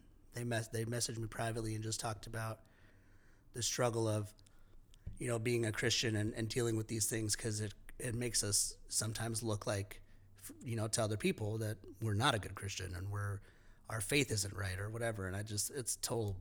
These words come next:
bull honky on that, 'cause like I said before,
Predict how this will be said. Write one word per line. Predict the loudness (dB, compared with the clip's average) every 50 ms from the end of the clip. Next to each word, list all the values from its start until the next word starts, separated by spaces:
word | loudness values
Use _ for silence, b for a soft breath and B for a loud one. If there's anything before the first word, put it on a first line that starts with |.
| -8 -12 -16 -18 -18 -14 -10
bull | -6 -4 -4 -2 -2
honky | -2 -2 -2 -2 -2 -4 -4 -4 -2
on | -2 -2
that, | 0 0 -2 -2 -4
'cause | -4 -4 -2 -2 -2 -2 -4 -8 -18 -20 -20 -20 -20 -20 -20 -20 -20 -20 -20 -20 -20 -20 -20 -20 -20 -18 -18 -6 -2
like | -2 0 2
I | 4 4
said | 4 4 2 0
before, | 0 -4 -2 0 2 2 2 2 0